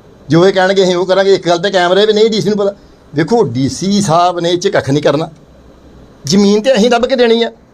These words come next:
ਜਦੋਂ ਮੈਂ ਜ਼ਮੀਨ ਲੱਭੀ ਸੀ ਤੇ ਉਹਨੂੰ ਡੀ ਸੀ ਨੇ ਲੱਭੀ ਸੀ। ਇਹ ਤਾਂ ਐਵੇਂ ਉਹਨੂੰ ਵਿੱਚ ਐਡਮਿਨਿਸਟ੍ਰੇਸ਼ਨ ਨੂੰ ਇਨਵੋਲਵ ਕਰਕੇ ਆਪਣੇ ਗਲੋਂ ਜ਼ਿੰਮੇਵਾਰੀ ਦਾ ਕੇ ਤੇ ਉਹਨਾਂ ਨੂੰ ਦੇਈ ਜਾਂਦੇ ਨੇ।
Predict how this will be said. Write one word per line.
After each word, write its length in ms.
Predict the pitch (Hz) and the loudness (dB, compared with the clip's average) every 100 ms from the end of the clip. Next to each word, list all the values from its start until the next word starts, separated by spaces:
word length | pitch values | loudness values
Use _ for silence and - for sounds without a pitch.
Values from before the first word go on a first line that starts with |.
| _ - - | _ -20 -4
ਜਦੋਂ 160 | 143 170 | 0 2
ਮੈਂ 180 | 165 | 2
ਜ਼ਮੀਨ 280 | 165 180 190 | 0 2 2
ਲੱਭੀ 240 | 175 170 190 | 2 0 0
ਸੀ 360 | 175 180 240 - - - - - - - | 0 -4 -8 -12 -20 -20 -20 -20 -18 -2
ਤੇ 60 | |
ਉਹਨੂੰ 140 | 196 214 | 0 2
ਡੀ 100 | 185 | 0
ਸੀ 100 | 170 | 0
ਨੇ 60 | |
ਲੱਭੀ 220 | 254 262 269 | 0 2 0
ਸੀ। 160 | 196 - - - - - - | -2 -6 -20 -20 -20 -20 -6
ਇਹ 120 | 247 | -2
ਤਾਂ 120 | 269 277 | 0 0
ਐਵੇਂ 160 | 294 | 2
ਉਹਨੂੰ 360 | 285 254 269 269 | 0 0 -2 0
ਵਿੱਚ 400 | 247 220 247 226 - - - | 0 2 0 0 -8 -8 -2
ਐਡਮਿਨਿਸਟ੍ਰੇਸ਼ਨ 600 | 202 214 220 190 190 208 | 0 2 0 0 0 2
ਨੂੰ 100 | 214 | 2
ਇਨਵੋਲਵ 360 | 214 185 190 | 2 2 0
ਕਰਕੇ 320 | 190 185 180 208 | 0 0 0 0
ਆਪਣੇ 420 | 185 170 175 190 | 0 -2 -2 0
ਗਲੋਂ 260 | 180 190 | 0 0
ਜ਼ਿੰਮੇਵਾਰੀ 380 | 185 175 170 180 | 0 0 2 2
ਦਾ 220 | 175 180 | 2 2
ਕੇ 60 | 180 | 0
ਤੇ 80 | 185 | 0
ਉਹਨਾਂ 120 | 202 | 0
ਨੂੰ 120 | 220 | 0
ਦੇਈ 140 | 175 160 | 2 2
ਜਾਂਦੇ 260 | 156 156 | 2 2
ਨੇ। 240 | 160 208 | 0 0